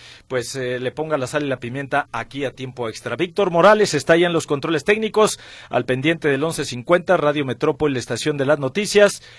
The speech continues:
En los teléfonos de cabina le atiende Berenice Flores, ella atiende los números convencionales, el treinta y tres, treinta y ocho, trece, quince, quince, treinta y tres, treinta y ocho, trece, catorce, veintiuno. El WhatsApp que incluye Telegram es el treinta y tres, once, cincuenta y cinco,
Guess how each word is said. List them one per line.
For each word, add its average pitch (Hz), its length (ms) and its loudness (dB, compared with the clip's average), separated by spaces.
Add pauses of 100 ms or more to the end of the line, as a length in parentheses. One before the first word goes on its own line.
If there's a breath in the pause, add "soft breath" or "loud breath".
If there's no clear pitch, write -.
(140 loud breath)
En 127 140 -4
los 143 140 -4
teléfonos 131 440 -6
de 135 100 -4
cabina 151 320 0
le 143 80 2
atiende 147 480 2
Berenice 131 600 -2
Flores, 180 520 2
ella 196 160 4
atiende 190 320 0
los 139 180 0
números 160 320 0
convencionales, 147 920 0 (300 loud breath)
el 131 180 -2
treinta 214 300 2
y 175 60 0
tres, 147 420 0
treinta 208 320 0
y 175 120 0
ocho, 147 260 -2
trece, 135 380 -4
quince, 139 340 -4
quince, 208 380 0
treinta 190 340 -2
y - 40 -2
tres, 151 340 0
treinta 123 320 -6
y 127 80 -2
ocho, 139 240 -4
trece, 127 280 -6
catorce, 120 380 -4
veintiuno. 214 540 4 (400 loud breath)
El 170 180 2
WhatsApp 202 400 4
que 139 80 -4
incluye 156 380 0
Telegram 202 580 6
es - 160 2
el 190 160 0
treinta 156 400 2
y 147 80 2
tres, 165 460 2
once, 180 420 0
cincuenta 202 460 0
y - 20 2
cinco, 170 480 0